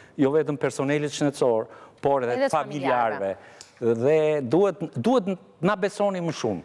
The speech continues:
Speaker 2: Ka pasur një rast sot në Berat, i cili akoma nuk është vërtetuar, po dyshohet që ka vdekur të njëjtën ditë që ka bërë vaksinën kineze Sinovac. Besoni te vaksina dhe besoni që do t'i uli, do me thënë, shifrat?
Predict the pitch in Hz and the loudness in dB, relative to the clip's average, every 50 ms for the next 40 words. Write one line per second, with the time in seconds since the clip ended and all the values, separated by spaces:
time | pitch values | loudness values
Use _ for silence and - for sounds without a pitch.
0 | - _ _ _ - 208 - 277 294 - 285 254 233 233 208 202 233 233 214 - | -14 _ _ _ -8 -6 -6 -4 -6 -4 -4 -2 -2 -2 -2 -2 -2 -4 -4 -8
1 | - - 240 220 - 208 214 226 247 202 190 185 165 156 160 196 240 - 220 190 | -8 -8 -6 -6 -6 -4 -4 -2 -2 0 0 0 2 2 2 0 0 -2 -6 -8
2 | - 220 196 190 - 254 - 254 233 240 208 196 185 - 196 156 156 175 170 - | -6 -2 -2 0 -2 -2 -2 -2 -2 -2 -2 -4 -4 -6 -8 -4 -4 -4 -4 -4
3 | 180 175 - 196 202 220 240 240 233 - 202 190 180 160 151 156 262 247 - - | -6 -6 -4 -2 0 2 0 0 -2 -4 -4 -4 -4 -4 -4 -4 -4 -4 0 0
4 | 214 202 196 214 208 208 - 220 - 202 175 170 220 220 220 208 - - 202 226 | 0 0 0 -2 -6 -6 -8 -6 -6 -6 -4 -4 -6 -6 -6 -8 -6 -6 -8 -6
5 | 214 196 180 156 208 - - 190 - 170 165 190 180 175 170 - - 185 170 170 | -6 -6 -8 -8 -8 -8 -8 -6 -6 -6 -6 -4 -6 -6 -8 -6 -8 -6 -6 -6
6 | 170 175 - - - - - - - _ - 202 185 185 185 175 165 165 151 - | -8 -8 -12 -16 -20 -20 -20 -20 -18 _ -4 -2 0 0 0 0 0 0 0 -2
7 | 170 160 156 147 135 139 117 117 - - - - - - - 170 185 - 262 269 | -2 -2 -4 -2 0 -2 -2 -2 -4 -10 -18 -20 -20 -18 -12 -10 -8 -4 -2 -2
8 | 269 277 269 269 220 233 - - - 254 247 247 254 247 - - - - _ _ | -2 -2 -2 -4 -4 -4 -6 -6 -6 -6 -4 -4 -6 -8 -12 -18 -20 -20 _ _
9 | - 185 196 170 180 - - 233 247 240 220 226 226 - 233 226 220 233 240 220 | -4 -2 -2 -2 -2 -2 -2 -2 -2 -2 -2 -2 -2 -2 -2 -2 0 0 0 0
10 | 220 233 226 220 - - 196 220 214 214 214 220 214 208 202 - - - 208 - | 0 -2 -2 -4 -4 -4 -4 -4 -2 -2 -2 -4 -4 -4 -6 -6 -6 -6 -6 -2
11 | - 202 190 190 | -2 -2 -2 -2